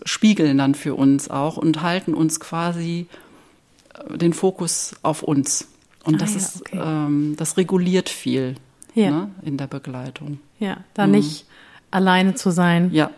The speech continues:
Speaker 2: Mhm.
Speaker 1: genau. Und auch bei sich zu bleiben.
Speaker 2: Mhm.
Speaker 1: Und, äh, man kann ja auch schnell bei der Familie in so ein Familiensystem reingezogen werden, ne? Sei
Speaker 2: Das
Speaker 1: es
Speaker 2: stimmt.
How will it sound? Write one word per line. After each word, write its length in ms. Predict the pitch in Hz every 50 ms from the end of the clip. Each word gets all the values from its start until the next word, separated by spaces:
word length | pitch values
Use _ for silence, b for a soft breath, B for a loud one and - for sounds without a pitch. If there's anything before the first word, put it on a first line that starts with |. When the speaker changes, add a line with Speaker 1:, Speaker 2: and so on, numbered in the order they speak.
| _
Speaker 2:
Mhm. 100 | - 202 202
Speaker 1:
genau. 300 | 196 185 185 175 160 156
Und 100 | - -
auch 160 | - 156 -
bei 220 | - - - 170 170
sich 260 | 165 196 196 - -
zu 160 | - - 147
bleiben. 680 | 135 139 131 131 131 131 131 151 - 214 214 214 208 202
Speaker 2:
Mhm. 40 | 190
Speaker 1:
Und, 420 | 156 151 151 151 151 151 - - - -
äh, 120 | 151 143
man 160 | 147 151 147 151
kann 180 | - 175 170
ja 140 | 165 156 139
auch 140 | - 156 -
schnell 460 | - - - 156 151 151 156 165 180 b b b b b b b b b b b b b b _
bei 100 | 160 170
der 120 | 170 170
Familie 680 | 170 - 185 180 180 190 190 185 175 175 170 170 165 160
in 180 | - 170 170 170
so 80 | 165 170
ein 60 | 165
Familiensystem 880 | 160 - 170 175 214 247 254 208 156 143 135 - - - 139 131 135 139
reingezogen 840 | 139 139 135 139 139 139 151 143 - - 147 139 139 139 139 131 127
werden, 360 | 131 127 127 127 123 123 131
ne? 160 | 151 190 214 - B B B B B B B
Sei 60 | -
Speaker 2:
Das 160 | 151 147 147 147
Speaker 1:
es 60 | -
Speaker 2:
stimmt. 440 | - 247 240 208 202 196 - -